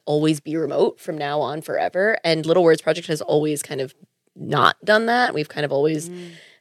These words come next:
Speaker 1: had this story of, like, coming back to the office and, like,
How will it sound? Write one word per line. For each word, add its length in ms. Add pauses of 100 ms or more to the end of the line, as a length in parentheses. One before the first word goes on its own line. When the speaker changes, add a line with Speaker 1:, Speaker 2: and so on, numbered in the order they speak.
(100)
Speaker 1:
had 380
this 160
story 440
of, 100
like, 300
coming 380 (140)
back 460 (380)
to 220
the 140
office 420
and, 80
like, 160